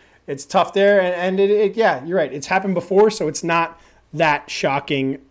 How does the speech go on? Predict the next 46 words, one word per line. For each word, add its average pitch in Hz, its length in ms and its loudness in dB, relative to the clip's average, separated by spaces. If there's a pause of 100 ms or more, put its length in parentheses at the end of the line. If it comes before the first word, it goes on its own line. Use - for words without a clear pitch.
Um, 127 440 -8 (400)
I, 202 140 4
I 208 160 6
got 214 160 6
two 202 180 0
here. 131 300 -4 (220)
One's 185 260 4
an 175 100 2
easy 170 300 0
one. 160 320 0 (500)
Um, 139 460 -2
that, 135 160 -2
that 143 120 -2
is 143 120 0
a 147 40 -4
little 131 140 -4
positive. 117 480 -8
The 131 80 -4
least 190 240 4
shocking 151 380 2
thing 143 360 -2
is 135 280 -2
that 127 260 -6
the 131 580 -4 (120)
Yankees 143 460 -2
rely 131 420 0
on 127 240 -8
Gerrit 131 320 -4
Cole 120 460 -4 (680)
so - 300 0
much, 127 440 -6 (300)
and 202 200 6
that 147 120 0
Gerrit 143 240 2
Cole 135 200 0
has 135 140 -2
backed 120 280 -6
it 113 80 -8
up. - 180 -18 (500)
Few 240 240 8
starts, 202 500 4 (180)
few 226 160 4
bumps 208 360 2
in 220 80 2
the 208 40 6
road, 170 340 6